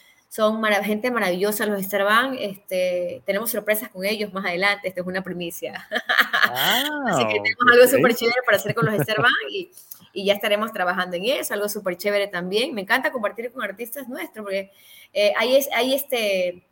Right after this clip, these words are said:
Speaker 1: este acompañamiento donde la gente te pregunta, "No, si los artistas son celosos entre ellos, no se apoyan". No, nosotros sí nos apoyamos. Hay gente que, que sí, que sí apoya, hay gente que sí se siente, eh, segura de lo, de lo que es, hay gente que sí le gusta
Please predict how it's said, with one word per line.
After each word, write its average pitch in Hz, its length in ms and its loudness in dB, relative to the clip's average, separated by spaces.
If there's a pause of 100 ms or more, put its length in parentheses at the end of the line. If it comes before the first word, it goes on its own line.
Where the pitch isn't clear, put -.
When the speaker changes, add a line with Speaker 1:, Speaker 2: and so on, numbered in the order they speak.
(340)
Speaker 1:
este 220 200 -2
acompañamiento 214 1080 -2
donde 196 240 -6
la 190 80 -4
gente 196 180 -10
te 240 100 -16
pregunta, 208 340 -6
"No, 294 320 -8
si 262 100 -10
los 240 140 -4
artistas 247 360 -12
son 254 120 -10
celosos 240 360 -8
entre 262 440 -6
ellos, 247 180 -2
no 226 80 -12
se 233 120 -10
apoyan". 214 500 -6
No, 190 200 -4 (400)
nosotros 208 340 -4
sí 269 80 -4
nos 311 140 -6
apoyamos. 160 640 -10
Hay 185 120 -4
gente 214 360 -4
que, 175 280 -4 (420)
que 185 120 0
sí, 226 440 -2
que 190 80 -4
sí 190 160 -4
apoya, 220 400 0
hay 196 100 0
gente 196 300 -4
que 202 100 -10
sí - 140 -6
se 196 100 -8
siente, 185 840 -2
eh, - 20 -4
segura 185 360 2
de 202 120 4
lo, 175 140 -2 (160)
de 165 100 -8
lo 160 160 -10
que 175 320 0
es, 226 220 -6
hay 156 60 -20
gente 175 320 -8
que 175 100 -16
sí 185 180 -10
le 180 140 -2
gusta 202 440 -6